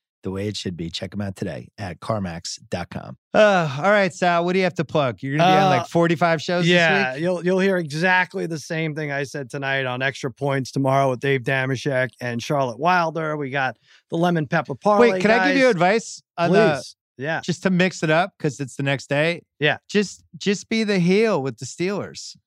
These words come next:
Speaker 2: Yeah, okay, yeah.
Speaker 1: That,
Speaker 2: But then it
Speaker 1: like,
Speaker 2: ends
Speaker 1: just
Speaker 2: up being
Speaker 1: spend
Speaker 2: like
Speaker 1: the
Speaker 2: a
Speaker 1: whole show doing that.
Speaker 2: <laughs> What the hell? What do you,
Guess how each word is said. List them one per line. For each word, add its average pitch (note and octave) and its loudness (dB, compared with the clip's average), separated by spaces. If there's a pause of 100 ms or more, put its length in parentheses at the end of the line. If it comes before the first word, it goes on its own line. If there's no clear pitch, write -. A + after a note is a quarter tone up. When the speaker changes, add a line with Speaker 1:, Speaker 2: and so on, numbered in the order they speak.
(320)
Speaker 2:
Yeah, D#3+ 4
okay, G#2+ -8
yeah. B2 -2 (260)
Speaker 1:
That, F3 2
Speaker 2:
But F#3+ 0
then B3 4
it B3+ 4
Speaker 1:
like, E3+ 6
Speaker 2:
ends A#3 2
Speaker 1:
just G#3 4
Speaker 2:
up G#3+ 2
being A3+ 4
Speaker 1:
spend A3+ 4
Speaker 2:
like G#3+ 4
Speaker 1:
the F3+ 4
Speaker 2:
a - 4
Speaker 1:
whole G#3+ 2
show A3 0
doing G3+ -2
that. A#2 -6
Speaker 2:
<laughs> A3+ 2
What G#3+ 0
the G3 2
hell? G3+ 0
What A3+ -2
do A3 -4 (220)
you, A3+ -4